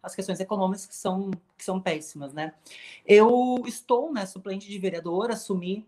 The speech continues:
é, no dia vinte e três agora de junho e fiquei até o dia primeiro de julho, né, por conta do dia do orgulho L G B T, que foi celebrado na segunda do dia vinte e oito.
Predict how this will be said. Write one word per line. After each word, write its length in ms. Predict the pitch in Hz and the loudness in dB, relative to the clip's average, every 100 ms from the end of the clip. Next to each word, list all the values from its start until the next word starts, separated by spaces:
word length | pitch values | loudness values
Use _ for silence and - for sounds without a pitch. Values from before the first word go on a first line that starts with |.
| _ _ _ _ _ - | _ _ _ _ _ -8
é, 300 | 170 156 156 | -4 -2 -2
no 100 | 175 | 0
dia 140 | 190 | 0
vinte 180 | 190 214 | 0 -4
e 60 | - | -2
três 400 | 190 185 196 180 | 4 4 4 2
agora 400 | 170 165 180 - _ _ _ - | 2 2 0 -4 _ _ _ -4
de 160 | 185 | -2
junho 420 | 165 185 214 220 | 0 0 2 2
e 40 | 185 | -2
fiquei 260 | - 185 | -2 -4
até 180 | 180 185 | -2 -2
o 20 | |
dia 140 | 175 190 | -2 -4
primeiro 380 | 185 190 185 190 | -2 0 0 -2
de 100 | 180 | -6
julho, 500 | 160 175 254 233 220 - - _ - | -6 -4 -2 -2 -6 -16 -20 _ -4
né, 160 | 165 165 | 0 2
por 160 | 185 | 2
conta 340 | 185 175 185 190 | 2 0 0 0
do 100 | 180 | -2
dia 280 | 151 185 | 2 2
do 600 | 185 185 175 175 170 170 170 - | 4 0 0 -2 -4 -6 -8 -2
orgulho 340 | 180 175 185 | 0 4 6
L 100 | 190 | 6
G 140 | 180 | 4
B 100 | 175 | -2
T, 260 | 175 175 185 | -2 0 0
que 120 | - | -2
foi 100 | - | -10
celebrado 460 | - 165 160 156 180 | -6 -2 0 0 0
na 180 | 170 160 | -2 -4
segunda 440 | 190 160 185 202 | -4 -2 -2 -2
do 80 | 170 | -6
dia 120 | 151 | -12
vinte 200 | 156 151 | -12 -6
e 80 | - | -2
oito. 360 | 175 214 - | 0 -2 -6